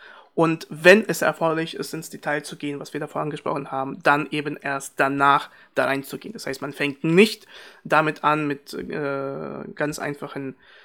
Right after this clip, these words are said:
äh, so kleinen Features, äh, über die zu reden, sondern Kernbotschaft, die Kernaussage kommt zuerst und dann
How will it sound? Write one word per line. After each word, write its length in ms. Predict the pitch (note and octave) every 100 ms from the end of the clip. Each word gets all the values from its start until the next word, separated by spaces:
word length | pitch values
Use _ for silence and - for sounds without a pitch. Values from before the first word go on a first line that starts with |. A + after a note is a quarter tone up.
| - _ _
äh, 560 | - C3 C3 - C#3+ -
so 140 | D3+
kleinen 420 | C#3+ D3+ D3 C#3+ - -
Features, 640 | - G#3 - G#3 A3+ - _ _ _ -
äh, 160 | D#3 D3+
über 160 | D3
die 160 | D3 G3
zu 140 | -
reden, 340 | - F#3 F#3 D3
sondern 540 | C#3 C#3+ D3 D3+ A#3 - - -
Kernbotschaft, 840 | D3+ D#3+ D3+ - D3+ D3 - - -
die 80 |
Kernaussage 640 | - D3+ D#3 C#3+ C#3 D3 C#3+
kommt 200 | C3 -
zuerst 480 | - D3 F#3+ G3 -
und 220 | C#3+ -
dann 200 | C#3 C#3